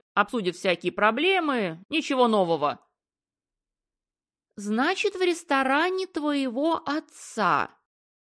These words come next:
тихо повторила Маша, хитро прищуриваясь. «Какое пирожное тебе положить?»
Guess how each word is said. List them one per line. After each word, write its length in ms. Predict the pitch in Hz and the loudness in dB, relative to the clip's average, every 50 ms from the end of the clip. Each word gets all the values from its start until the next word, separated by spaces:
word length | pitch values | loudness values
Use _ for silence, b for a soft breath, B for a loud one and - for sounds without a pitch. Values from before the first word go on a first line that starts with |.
| _ _ _ | _ _ _
тихо 360 | - - 240 247 - - 208 | -4 0 0 0 0 0 -4
повторила 640 | 190 - 196 185 - - 196 196 202 208 196 185 180 175 | -2 -2 -2 -4 0 2 2 4 4 4 4 4 2 2
Маша, 600 | 165 160 160 156 147 151 160 - - 302 381 381 | 2 0 2 2 2 0 0 2 2 2 2 2
хитро 460 | - - - 214 214 220 240 269 277 | -4 -6 -6 -6 -4 -2 -2 -2 -2
прищуриваясь. 1040 | - 359 370 392 392 - - - 330 294 233 202 185 151 151 147 143 - - - - _ _ _ _ _ _ _ _ _ _ _ _ _ _ _ _ _ | 0 2 2 2 2 0 2 2 4 4 4 2 2 0 0 -2 -2 -4 -6 -10 -20 _ _ _ _ _ _ _ _ _ _ _ _ _ _ _ _ _
«Какое 360 | - 320 339 339 370 359 349 | 0 0 2 2 2 2 2
пирожное 680 | 339 - 320 302 277 254 240 226 214 240 240 247 262 277 | 2 2 2 4 6 6 6 6 6 2 0 0 0 -2
тебе 260 | - 320 262 330 349 | -2 -2 -2 -2 -2
положить?» 720 | 349 359 359 359 359 370 370 339 370 381 403 392 - - | 0 2 4 4 4 4 4 0 -2 -4 -4 -6 -10 -16